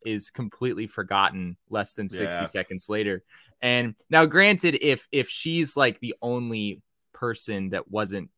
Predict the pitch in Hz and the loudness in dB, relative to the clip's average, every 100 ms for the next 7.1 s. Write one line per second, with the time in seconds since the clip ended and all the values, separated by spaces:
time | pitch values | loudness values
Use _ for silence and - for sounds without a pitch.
0 | - 98 98 98 92 92 87 95 98 92 | -10 -6 -4 -4 -4 -2 -2 -4 -6 -6
1 | 90 87 95 92 87 82 _ _ _ - | -6 -4 -2 -2 -2 -8 _ _ _ -8
2 | 120 - 147 139 123 123 120 101 104 95 | -8 -4 -2 2 6 6 4 -2 -2 2
3 | 90 90 104 - 104 - 110 101 90 101 | 2 0 -6 -12 -10 -2 0 0 -4 -8
4 | - 101 90 92 82 87 90 92 90 90 | -6 -10 -4 -2 -2 -4 -8 -10 -8 -8
5 | 85 80 80 - - - 107 104 107 95 | -8 -12 -14 -16 -16 -4 -2 -2 0 0
6 | 90 87 - - 92 98 107 92 87 110 | 0 -2 -8 -12 -10 -2 0 2 2 0